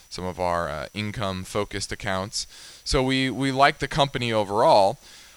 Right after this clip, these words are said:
but do we like the stock? I, here is the big question. And I'm gonna say no. It's, it's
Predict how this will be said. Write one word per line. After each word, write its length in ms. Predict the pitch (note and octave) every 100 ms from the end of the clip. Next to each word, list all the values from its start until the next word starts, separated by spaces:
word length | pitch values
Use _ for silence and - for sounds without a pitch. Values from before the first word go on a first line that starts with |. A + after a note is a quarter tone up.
| - -
but 220 | - D3 C3+
do 100 | D3
we 100 | D3+
like 300 | C3+ C3 -
the 140 | B2+
stock? 600 | - G#3 G3 B2+ B2 - -
I, 380 | A#2+ B2 A#2+ A#2+
here 360 | C3+ F3 A#2+
is 160 | G#2 G#2
the 100 | G#2+
big 160 | G#2+ F#2
question. 440 | F3 D#3 - - - - -
And 560 | G#2 G#2 G#2 G2+ G#2 G2+
I'm 240 | A#2+ D3 D3+
gonna 220 | B2+ A#2+
say 560 | - A2 G#2 G#2 G2+ G#2+ - -
no. 380 | G#2+ D3 C#3+ E2+
It's, 180 | - - - - G#2+
it's 400 | G#2+ - -